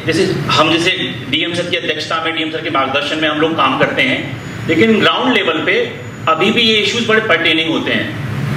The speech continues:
बेसिक शिक्षा, मतलब पंचायती राज में कहते हैं कि टीचर्स की रिस्पॉन्सिबिलिटी होती है कि एक बार हमने कुछ बना दिया फिजिकल इंफ्रास्ट्रक्चर, तो उसको मेंटेन करें। और बेसिक शिक्षा में हमारे टीचर्स का ये कहता, कहना है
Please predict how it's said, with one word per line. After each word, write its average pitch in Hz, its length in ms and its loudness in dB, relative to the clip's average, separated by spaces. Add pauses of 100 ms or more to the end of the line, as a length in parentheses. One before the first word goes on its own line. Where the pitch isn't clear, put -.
बेसिक 226 320 -2
शिक्षा, 202 600 -4
मतलब 151 200 -2
पंचायती 180 540 -4
राज 196 240 0
में 196 160 -4
कहते 180 220 -2
हैं 190 200 -4
कि 196 360 -4 (520)
टीचर्स 214 340 0
की 233 60 0
रिस्पॉन्सिबिलिटी 196 560 0
होती 180 260 0
है 196 140 0
कि 190 60 2
एक 190 120 0
बार 185 120 2
हमने 190 180 0
कुछ 196 200 -2
बना 160 380 2
दिया 160 380 0 (300)
फिजिकल 160 320 0
इंफ्रास्ट्रक्चर, 165 600 -2
तो 196 80 -2
उसको 214 180 -2
मेंटेन 156 520 0
करें। 107 260 -4 (1500)
और 147 160 0
बेसिक 180 280 -2
शिक्षा 208 340 -2
में 208 100 -2
हमारे 190 200 0
टीचर्स 190 400 -2
का 208 80 0
ये 196 180 0
कहता, 175 400 -2
कहना 170 200 2
है 190 280 -2